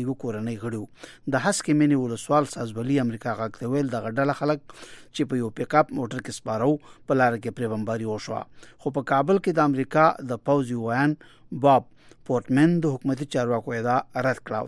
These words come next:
تاکید یې وکړ چې وژل شوي کسان د هغه په وینا ملکیان نه وو، وسلوال جنګیالي وو چې د هوا نه یې څارنه کېدله. ملګري ملتونه وایي چې سږ کال ولسو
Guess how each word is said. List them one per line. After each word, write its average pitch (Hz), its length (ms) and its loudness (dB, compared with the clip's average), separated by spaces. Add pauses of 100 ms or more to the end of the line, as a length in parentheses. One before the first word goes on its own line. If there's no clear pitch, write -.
(100)
تاکید 117 300 -6
یې 156 100 2
وکړ 120 240 -6
چې 143 100 -4
وژل 110 260 -6
شوي 117 220 -6
کسان 135 400 -2
د 117 80 -4
هغه 110 180 -6
په 117 120 -10
وینا 113 220 -2 (420)
ملکیان 117 420 -4
نه 151 80 2
وو، 156 100 -4
وسلوال 127 480 -2
جنګیالي 110 400 -6
وو 147 80 -10 (240)
چې 147 140 -4
د 113 100 -4
هوا 120 220 -2
نه 123 120 -2
یې 117 120 -12
څارنه 113 320 -6 (120)
کېدله. 113 320 -4 (480)
ملګري 190 360 2
ملتونه 127 480 -2
وایي 135 180 -2
چې - 160 -16
سږ 127 180 -2
کال 147 160 0 (360)
ولسو 135 440 2